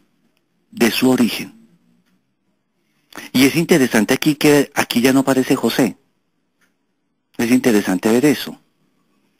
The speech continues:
Simplemente dice, "¿No es este el carpintero?" A la caray, pero si lo vimos de chino aquí jugando con una pelota, con palos,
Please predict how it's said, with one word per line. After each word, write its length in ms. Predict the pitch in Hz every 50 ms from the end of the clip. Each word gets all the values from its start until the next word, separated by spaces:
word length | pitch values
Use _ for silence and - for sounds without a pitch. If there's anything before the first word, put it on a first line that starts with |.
| _ _ _
Simplemente 640 | - - 127 117 - 127 123 127 131 123 117 - 135
dice, 320 | 131 123 - - 143 131 - _ _ - - - - - - -
"¿No 300 | - 135 139 147 151 165
es 220 | 180 185 - - 208
este 340 | 214 220 208 - - 226
el 100 | 214 202
carpintero?" 720 | - 165 147 131 - - 220 202 - 110 101 107 - - 262 - _ _ _ _ _ _ _ _ _ _ _ _ _ _ _ _ _ _ _ _ _ _ _ _ _ _ _ _ _ _ _ _ - - _
A 160 | - - 95
la 180 | 92 107 147 175
caray, 680 | - - 151 117 98 104 107 135 185 214 233 240 - - -
pero 200 | - 117 104 110
si 160 | 110 - 110
lo 160 | 113 110 113 104
vimos 360 | 117 120 139 170 214 240 262
de 160 | 170 139 -
chino 380 | - - - 190 262 320 330 294
aquí 260 | 240 - - 226 226
jugando 480 | 208 240 233 220 220 220 214 220 208
con 140 | - 170 147
una 220 | 143 156 202 220 -
pelota, 640 | 156 123 113 151 214 226 - - 311 - - - _ _ _ _ _ _ _ _ _ _ _ _ _ _ _ _ _ _ _ _ _
con 220 | - 247 233 226
palos, 720 | - - 190 254 302 320 320 302 214 - - - - -